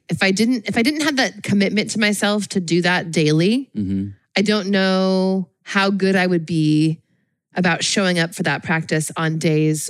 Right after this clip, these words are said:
Speaker 1: when I'm feeling eh.
Speaker 2: Yeah.
Speaker 1: You know what I mean?
Speaker 2: I
Speaker 1: Like,
Speaker 2: do.
Speaker 1: because it's there, because I've said, "Okay, I'm gonna do this daily," then it's something that I, that I have made a, an obligation for myself to do. And I, I'm not, no, I, I don't know how good I would be about reaching for that as a tool
Speaker 2: Mm-hmm.
Speaker 1: if I didn't have it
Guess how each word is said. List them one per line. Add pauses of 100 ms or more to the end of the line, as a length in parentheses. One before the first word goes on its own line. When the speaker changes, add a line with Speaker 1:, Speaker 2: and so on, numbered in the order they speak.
Speaker 1:
when
I'm
feeling
eh. (260)
Speaker 2:
Yeah. (100)
Speaker 1:
You
know
what
I
mean?
Speaker 2:
I
Speaker 1:
Like,
Speaker 2:
do.
Speaker 1:
because
it's
there,
because
I've
said,
"Okay,
I'm
gonna
do
this
daily," (680)
then
it's
something
that
I,
that
I
have
made (300)
a,
an
obligation
for
myself
to
do. (240)
And (600)
I,
I'm
not,
no,
I,
I
don't
know
how
good
I
would
be
about
reaching
for
that
as
a
tool
Speaker 2:
Mm-hmm.
Speaker 1:
if
I
didn't
have
it